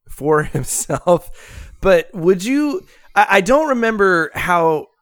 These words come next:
'cause see, this is how I remember meeting Derek. I remember seeing him at shows in the early two thousands, at two thousand two, two thousand three. He was still shaking off the Christian, uh, ska band that he had been in,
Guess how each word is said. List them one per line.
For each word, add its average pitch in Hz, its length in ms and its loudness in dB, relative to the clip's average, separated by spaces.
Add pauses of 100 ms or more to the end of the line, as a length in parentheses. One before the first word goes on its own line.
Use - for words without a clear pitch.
(200)
'cause 170 220 -4
see, 220 120 -6
this 247 200 -6
is 226 100 -8
how 190 160 2
I 165 120 4
remember 139 380 -2
meeting 110 320 -8
Derek. 78 400 -14
I 147 80 2
remember 170 300 0
seeing 180 340 -4
him 160 120 -4
at - 80 -8
shows 135 520 2
in 123 120 -6
the 120 80 -10
early 131 260 -2
two 135 160 -6
thousands, 110 460 -8
at - 80 -14
two 143 100 -8
thousand 135 340 0
two, 160 400 -2 (280)
two 160 120 -8
thousand 165 380 0
three. 143 380 -4 (200)
He 175 120 -6
was 170 140 -2
still 175 240 0
shaking 170 440 -2
off 147 340 0
the 135 220 -4
Christian, 139 920 -6
uh, 127 280 0
ska 147 480 2
band 127 320 -4
that 123 80 -8
he 131 140 -8
had 113 160 -8
been 185 220 0
in, 117 340 -8